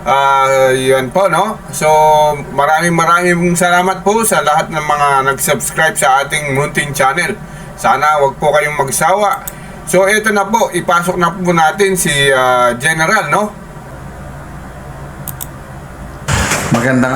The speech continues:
Speaker 2: araw, mga kaibigan. Bigyan natin ng opinion, reaction ngayon itong post ng M D T V channel.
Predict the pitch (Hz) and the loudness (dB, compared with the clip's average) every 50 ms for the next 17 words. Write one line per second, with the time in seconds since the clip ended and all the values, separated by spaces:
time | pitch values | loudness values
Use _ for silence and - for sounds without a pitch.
0 | 135 131 135 139 135 120 120 117 120 120 117 - 120 117 113 127 120 117 113 98 | 0 2 2 2 2 2 2 2 2 0 0 0 0 0 0 0 0 0 0 -2
1 | 92 - - - - - - - - - - - - - - - - - - - | -2 -6 -10 -12 -14 -14 -14 -14 -12 -12 -12 -12 -12 -12 -12 -12 -12 -12 -8 -2
2 | - 143 151 165 190 180 185 180 180 180 180 165 160 151 143 131 131 127 123 117 | 2 2 4 4 4 2 2 0 0 0 0 2 4 4 4 4 2 2 0 0
3 | 113 107 98 87 82 73 - - - 127 - - 196 202 190 175 151 135 123 117 | 0 -2 -2 -4 -6 -8 -8 -4 -4 -2 0 2 2 4 4 4 4 4 4 2
4 | 110 104 117 139 156 160 156 - - - 151 143 143 143 151 147 139 131 123 123 | 2 0 0 0 0 0 -2 -2 0 2 2 4 4 4 4 4 4 2 2 0
5 | 120 123 131 131 - 127 123 120 117 113 110 107 104 101 101 - 160 156 151 147 | -2 -2 -4 -2 0 0 2 2 2 2 0 0 0 -2 0 0 2 2 2 2
6 | - 135 123 123 123 120 110 - - - - - - 151 165 170 180 170 156 165 | 2 2 2 2 2 0 -2 -4 -8 -12 -8 -2 0 2 2 2 2 2 2 2
7 | 165 165 160 165 170 170 151 - - 147 156 151 135 131 - - 143 143 160 165 | 2 2 2 2 0 -4 -6 -2 2 2 2 4 2 0 0 0 0 0 0 0
8 | 117 101 104 123 | 0 0 0 -2